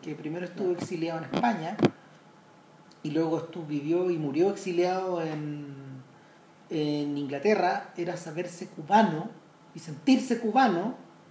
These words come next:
Speaker 1: sentirse un fantasma
Speaker 2: Ya.
Speaker 1: cubano en Londres.
Speaker 2: Ya.
Speaker 1: Y era una tremenda, <clears throat> había una tremenda, ¿cómo se llama?, amargura siniestra detrás de eso.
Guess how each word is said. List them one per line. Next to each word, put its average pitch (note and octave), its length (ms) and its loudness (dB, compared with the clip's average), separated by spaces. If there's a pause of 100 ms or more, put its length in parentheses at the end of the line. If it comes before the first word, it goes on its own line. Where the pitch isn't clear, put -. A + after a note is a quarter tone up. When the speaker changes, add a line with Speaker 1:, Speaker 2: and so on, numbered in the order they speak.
(160)
Speaker 1:
sentirse A3+ 320 -2
un A3 80 -6
fantasma A#3+ 420 4
Speaker 2:
Ya. A3+ 60 -2
Speaker 1:
cubano B3+ 400 4 (380)
en F4 180 2
Londres. F#3+ 380 4 (420)
Speaker 2:
Ya. - 120 -10 (840)
Speaker 1:
Y A3+ 100 4
era B3 100 8
una A#3+ 160 8
tremenda, C#4+ 840 4 (600)
<clears throat> - 840 8
había A3+ 220 6
una B3 100 6
tremenda, A#3 480 4
¿cómo A#3+ 160 4
se A3+ 160 -2
llama?, A#3 220 6
amargura A3 400 8
siniestra A#3+ 480 6
detrás D#3+ 320 4
de D3+ 60 2
eso. C3+ 240 -4